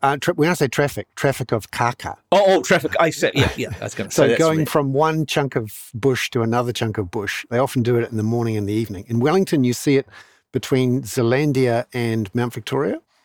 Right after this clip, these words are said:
Speaker 2: Yeah.
Speaker 1: And, and here, there's a couple of big bi-, bits of bush. So if we're really lucky, sometime between five and six o'clock, a series of kaka will go through the background screeching.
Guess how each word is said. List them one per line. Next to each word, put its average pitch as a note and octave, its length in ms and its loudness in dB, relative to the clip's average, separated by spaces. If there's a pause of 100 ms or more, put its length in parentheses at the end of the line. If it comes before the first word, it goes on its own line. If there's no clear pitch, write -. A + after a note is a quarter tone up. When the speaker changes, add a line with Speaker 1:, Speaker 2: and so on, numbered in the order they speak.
(120)
Speaker 2:
Yeah. B2+ 240 2 (140)
Speaker 1:
And, A#2+ 460 0 (100)
and A#2+ 220 0
here, A2+ 380 2
there's G#2+ 200 -2
a A2 60 -6
couple - 220 -2
of F#2+ 100 -4
big G2 200 -4
bi-, A#2+ 100 -4 (240)
bits - 200 -4
of G#2 120 -4
bush. G#2+ 260 -2
So A2 320 0
if - 160 -4
we're A#2 80 2
really C3+ 380 2
lucky, A#2+ 300 -2
sometime A#2+ 420 -2
between A2 300 -4
five A#2 480 0
and A2 200 -6
six - 220 -10
o'clock, G#2+ 420 -4 (800)
a A#2+ 120 2
series D3+ 520 2
of A#2 140 -6
kaka A#2 320 -2
will G#2 140 -6
go A2+ 240 0
through C#3 420 0
the B2 120 -4
background G2+ 600 -2
screeching. G#2+ 800 -4